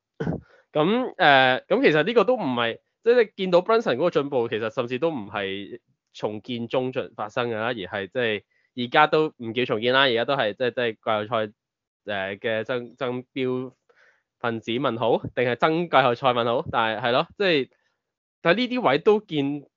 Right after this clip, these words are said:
到啲年輕球員佢不斷咁加緊啲嘢落自己個，個 profile 度嘅，即係例如 Brunson，其實即係舊年我覺得佢係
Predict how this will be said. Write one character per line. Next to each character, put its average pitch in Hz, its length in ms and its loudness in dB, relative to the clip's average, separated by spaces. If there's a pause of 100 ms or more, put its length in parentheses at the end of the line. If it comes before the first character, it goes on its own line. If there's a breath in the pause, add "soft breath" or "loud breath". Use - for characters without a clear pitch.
(240)
到 113 140 0
啲 156 800 -2 (680)
年 123 240 -4
輕 165 160 0
球 131 180 0
員 101 340 -8
佢 120 340 -6 (680)
不 175 80 0 (160)
斷 117 240 -2
咁 113 380 -6 (260)
加 147 220 6
緊 135 140 0
啲 135 260 -4
嘢 - 20 -6
落 101 160 -6
自 104 140 -12
己 98 220 -6
個， 92 360 -4 (160)
個 117 100 -8
profile 117 440 -4
度 82 180 -12
嘅， 85 120 -12
即 143 100 -4
係 139 40 0
例 123 60 0
如 104 60 0
Brunson， 135 440 -2
其 92 140 -10
實 98 180 -8 (120)
即 139 60 0
係 123 100 2
舊 104 220 -2
年 120 180 -2
我 110 60 -2
覺 113 80 -6
得 117 100 -6
佢 120 140 -6
係 90 200 -6